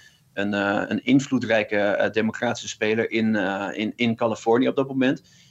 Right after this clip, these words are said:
En via hem leerde ze allerlei, eh, andere politieke spelers kennen, ehm, potentiële donateurs voor politieke campagnes. Ehm, ja, en dat gebruikte ze om, eh, om later dus openbaar aanklager van San Francisco te worden en daarna, eh, justitieminister.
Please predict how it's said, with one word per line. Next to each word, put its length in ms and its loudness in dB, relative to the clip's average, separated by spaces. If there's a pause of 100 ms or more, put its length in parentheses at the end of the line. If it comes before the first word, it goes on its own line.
(140)
En 220 -2
via 300 2
hem 280 2
leerde 240 -2
ze 200 -4
allerlei, 480 0
eh, 200 0
andere 260 -2
politieke 380 -2
spelers 420 0
kennen, 440 -2
ehm, 460 -4 (540)
potentiële 580 2
donateurs 580 2
voor 140 -2
politieke 320 -2
campagnes. 880 -2 (200)
Ehm, 360 -4 (160)
ja, 240 -2
en 140 -2
dat 180 0
gebruikte 420 0
ze 100 -4
om, 240 -2
eh, 140 -2
om 180 -2
later 400 0
dus 180 -10
openbaar 320 0
aanklager 380 0
van 120 -12
San 160 -6
Francisco 460 -2
te 100 -6
worden 420 -2
en 200 -6
daarna, 500 0
eh, 240 -6
justitieminister. 1000 -2